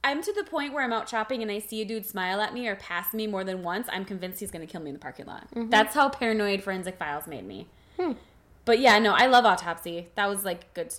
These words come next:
Speaker 1: That was good shit. Um, I like to watch the individual shows on Netflix too, like Amanda Knox Case or Making a Murderer.
Speaker 2: Yeah, we watched Making a Murderer.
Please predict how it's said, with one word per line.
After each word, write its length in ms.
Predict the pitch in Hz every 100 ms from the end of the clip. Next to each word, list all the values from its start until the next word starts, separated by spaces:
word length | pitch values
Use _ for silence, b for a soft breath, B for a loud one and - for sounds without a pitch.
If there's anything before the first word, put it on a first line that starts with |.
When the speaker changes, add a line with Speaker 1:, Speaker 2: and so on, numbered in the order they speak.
| -
Speaker 1:
That 100 | 175
was 120 | 165
good 160 | - 165
shit. 260 | - 156 - b b b -
Um, 480 | 214 202 196 196 -
I 60 | 285
like 160 | 440
to 80 | 466
watch 160 | 466 -
the 120 | 277
individual 460 | 294 254 254 269 269
shows 260 | 285 277
on 100 | 269
Netflix 400 | 226 - 240 220 -
too, 200 | 247 254
like 300 | 240 196 170
Amanda 340 | 185 196 190 190
Knox 380 | 185 185 - -
Case 580 | 240 208 208 214 - -
or 80 | 190
Making 280 | 180 180 180
a 60 |
Murderer. 720 | 180 185 185 185 180 180 180 220
Speaker 2:
Yeah, 120 | 208
we 120 | 220
watched 320 | 214 180 -
Making 280 | 170 151 147
a 60 | 143
Murderer. 380 | 143 151 147